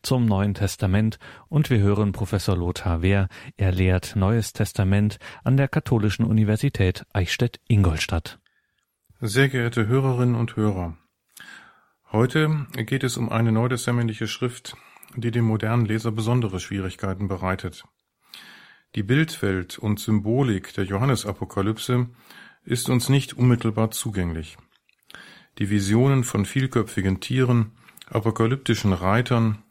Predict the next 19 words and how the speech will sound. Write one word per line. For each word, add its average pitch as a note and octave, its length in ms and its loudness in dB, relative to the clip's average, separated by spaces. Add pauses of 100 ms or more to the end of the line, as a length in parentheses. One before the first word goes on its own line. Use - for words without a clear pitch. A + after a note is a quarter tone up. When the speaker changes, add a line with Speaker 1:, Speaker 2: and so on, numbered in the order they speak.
Speaker 2:
versiegelten A2+ 720 0
Büchern A#2+ 420 0
und G2 220 -2
Ähnlichem A2+ 520 2 (400)
erscheinen A2 440 0
uns G#2+ 140 -2
sehr A#2 120 0
fremd. F2 460 -4 (1040)
Und G#2+ 180 -2
doch C3+ 140 2
hat C#3+ 160 -2
die B2+ 80 -2
Apokalypse A#2+ 680 -2
als G#2 200 -4
Adressaten A#2 960 0
bestimmte C#3+ 480 0
Menschen A#2+ 360 2
im F2+ 140 -2
Blick. - 320 -8